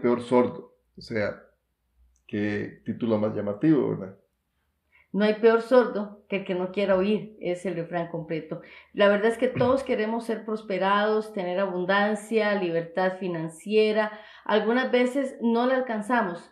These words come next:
Speaker 2: y no estamos claros del por qué esto no se da.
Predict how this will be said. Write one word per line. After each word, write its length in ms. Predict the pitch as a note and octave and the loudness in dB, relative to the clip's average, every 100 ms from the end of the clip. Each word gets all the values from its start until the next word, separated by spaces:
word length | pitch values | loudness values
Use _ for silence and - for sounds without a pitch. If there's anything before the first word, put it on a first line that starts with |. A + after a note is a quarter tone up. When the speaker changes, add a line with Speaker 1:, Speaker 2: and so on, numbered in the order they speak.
| - | -6
Speaker 2:
y 140 | G#3 | -2
no 200 | G#3 A3 | 2 2
estamos 540 | A#3 A3+ A3+ A3+ - | 0 0 0 0 -4
claros 520 | - A#3+ A#3 F#3 F#3 F3+ | -6 0 0 0 -6 -8
del 140 | F3+ | -10
por 280 | - F3+ - | -8 -10 -6
qué 320 | G3 G3 G3 - - | -6 -4 -8 -20 -8
esto 340 | F#3+ F#3+ F3+ | -8 -6 -8
no 100 | E3+ | -8
se 160 | E3 E3 | -6 -4
da. 280 | D3 D3 | -4 -6